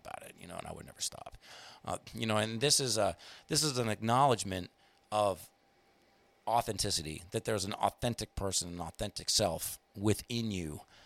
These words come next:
uh, which I think the underground man here would probably dispute, uh, because he doesn't even stop for nature. I mean, he, he refuses to, he refuses to acknowledge even nature. I mean, much less anything else.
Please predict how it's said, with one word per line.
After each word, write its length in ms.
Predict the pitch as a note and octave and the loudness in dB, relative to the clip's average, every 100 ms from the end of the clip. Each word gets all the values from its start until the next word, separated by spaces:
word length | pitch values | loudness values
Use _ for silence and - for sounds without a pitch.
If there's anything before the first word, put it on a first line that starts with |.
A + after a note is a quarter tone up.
| - - - - | -20 -20 -20 -2
uh, 60 | B2 | 4
which 160 | C#3 | 8
I 80 | F3+ | 10
think 220 | F#3 C4 | 8 2
the 120 | G#3+ D3+ | 2 2
underground 420 | E3+ E3 A2+ F#2+ | 0 2 2 2
man 200 | F#2 F2 | -2 0
here 140 | F#2+ | 0
would 180 | G2+ G2+ | 2 0
probably 440 | - D3 A#3 C#3 G#2 | 2 2 2 -2 -2
dispute, 560 | F#2 - F#2 D#2+ - - _ _ _ - | 0 0 -2 -12 -14 -18 _ _ _ -20
uh, 60 | E2 - - | -20 -20 -10
because 440 | G#2+ A#2 A2 G2+ - - _ _ _ _ _ - | 2 6 6 4 0 -16 _ _ _ _ _ -10
he 320 | - A2+ D#3+ | -4 0 2
doesn't 280 | - F#2 F#2+ | 4 2 0
even 360 | F2+ E2 E2 - | -2 -6 -12 -2
stop 320 | - - G#2+ - | 4 4 4 0
for 80 | |
nature. 460 | F2+ G2+ - C#2 - - _ | -2 0 0 -4 -8 -16 _
I 40 | G2+ | -8
mean, 200 | G#2 G#2+ | -4 -4
he, 100 | - | -4
he 100 | A2 | -6
refuses 720 | A2 G2+ - C3 A#2 G#2 F2+ - | -4 -6 -2 0 2 2 2 0
to, 240 | E2+ D#2 _ _ | -2 -4 _ _
he 120 | - C#3+ | -8 -2
refuses 440 | C#3 B2+ A2 F#2 | 0 2 2 2
to 80 | G#2 | 0
acknowledge 400 | F2+ F#2+ F2 D#2+ | 2 0 0 0
even 240 | F2 D#2 | -2 -4
nature. 420 | D2+ G2+ - C2+ G1+ | -2 0 0 -2 -8
I 20 | |
mean, 180 | D#2 E2 | -6 -4
much 220 | F2 F#2 | 0 0
less 180 | E2 E2+ | 2 -2
anything 360 | F#2 E2+ D2 C#2 | -2 -8 -8 -8
else. 380 | D2+ - - | -2 0 0